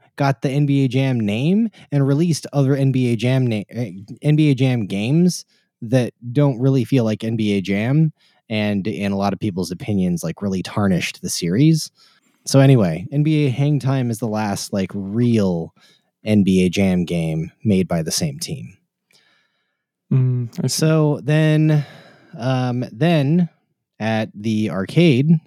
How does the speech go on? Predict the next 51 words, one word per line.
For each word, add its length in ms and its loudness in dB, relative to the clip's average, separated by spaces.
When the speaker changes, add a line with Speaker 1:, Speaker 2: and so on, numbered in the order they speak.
Speaker 1:
that 100 -2
I 40 0
got 180 0
to 80 -12
go 120 0
to 160 -4
with 120 -6
my 120 -2
dad, 340 0
Ground 240 -2
Control 400 -4
in 80 -4
downtown 400 -4
Portland. 500 -2
So 220 0
there 480 4
I 140 -2
got 180 0
to 60 -14
play 260 -2
N 120 -2
B 140 2
A 40 0
Jam 260 0
Tournament 320 0
Edition 440 0
on 160 0
a 40 0
cabinet. 420 -2
I 100 -2
lost 520 -2
by 200 0
three 200 -2
points, 320 -2
I 80 -4
think. 360 -6
Um, 640 2
got 320 0
to 40 -6
Speaker 2:
Oh. 40 -16
Speaker 1:
play 120 -2
a 60 -2
little 180 0
bit 120 0
of 60 -14
Turtles 320 -4
in 120 -6
Time. 580 2
Got 100 -8
to 80 -6
play 160 2